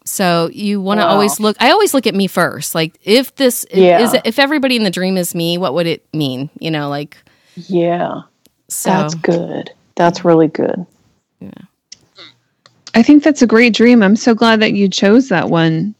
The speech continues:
Speaker 3: Did you
Speaker 2: Yeah.
Speaker 3: realize that that dream was a representation of what was going on with you at the time?
Speaker 2: You know, I did not even think about that at all. I kind of, um, I almost just put, I mean, I, I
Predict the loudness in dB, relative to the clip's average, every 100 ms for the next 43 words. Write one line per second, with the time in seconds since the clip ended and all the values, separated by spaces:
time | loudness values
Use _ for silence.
0 | _ 2 4 6 6 6 4 4 4 4
1 | 2 0 -12 -20 _ _ -4 -2 0 0
2 | 0 -2 -2 0 2 0 -2 -2 -4 -2
3 | -2 0 0 0 0 0 0 0 0 0
4 | 0 2 2 2 0 0 0 0 0 2
5 | 4 2 0 -4 _ _ _ _ 4 6
6 | 6 6 2 2 2 2 2 0 0 -2
7 | -2 -6 -6 -4 0 0 0 0 0 0
8 | 2 2 2 2 -2 -10 -10 -6 -2 0
9 | 2 2 0 -6 _ _ _ _ -2 0
10 | 2 2 0 0 0 0 0 -2 -6 -10
11 | -20 -20 -20 _ _ _ -16 -4 -2 -2
12 | -10 -20 _ 0 0 0 -2 -2 -4 -6
13 | -8 -6